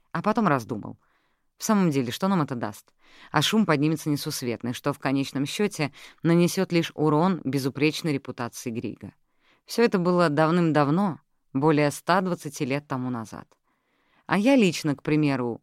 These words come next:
хотел бы получить известность как музыкант за собственные заслуги, а не потому, что причастен каким-то образом к скандальной любовной истории, случившейся много лет тому назад.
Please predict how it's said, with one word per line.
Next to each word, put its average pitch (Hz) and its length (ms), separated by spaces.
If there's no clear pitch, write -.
хотел 214 360
бы 170 120
получить 147 440
известность 143 640
как - 220
музыкант 170 600
за 190 180
собственные 120 680
заслуги, 107 600
а 175 140
не 180 120
потому, 180 360
что - 140
причастен 135 560
каким-то 131 400
образом 131 400
к - 80
скандальной 147 560
любовной 135 460
истории, 160 500
случившейся 156 680
много 139 320
лет 127 220
тому 127 220
назад. 120 360